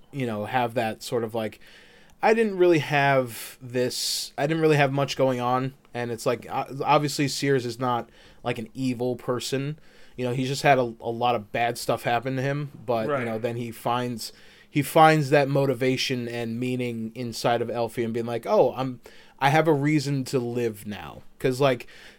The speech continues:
Speaker 1: Sears, obviously, I feel like if he kept going down that road, he eventually was going to cross somebody that wasn't as so, um, <laughs> nice as Elfie and would probably actually legit kill him. So,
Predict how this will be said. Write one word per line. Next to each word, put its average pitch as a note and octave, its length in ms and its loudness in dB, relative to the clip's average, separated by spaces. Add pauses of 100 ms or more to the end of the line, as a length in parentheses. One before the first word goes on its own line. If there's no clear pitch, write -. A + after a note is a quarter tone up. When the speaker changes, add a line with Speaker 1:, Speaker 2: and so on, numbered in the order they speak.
(140)
Speaker 1:
Sears, E3+ 520 8
obviously, D3 600 4
I C3 120 4
feel D3 160 4
like C3+ 120 2
if C3 120 -2
he B2 380 0 (120)
kept - 320 0
going C3 300 4
down B2 240 2
that A#2+ 160 -2
road, A#2+ 260 0
he A#2+ 160 -2
eventually A#2+ 400 -2
was A#2+ 160 -4
going A#2+ 180 -2
to A2+ 60 -6
cross B2+ 320 4
somebody B2 400 0
that A#2 200 -2
wasn't D3 360 2
as B2 360 0
so, A#2 500 0 (540)
um, A2 540 -2 (380)
<laughs> - 360 -2
nice C3 400 0
as B2 160 -2
Elfie A#2+ 360 -2
and A#2 140 -2
would A#2+ 180 -4
probably B2+ 300 4
actually A#2+ 560 -2 (260)
legit B2+ 520 -2
kill B2+ 240 2
him. G#2+ 260 -6 (580)
So, G#2+ 540 0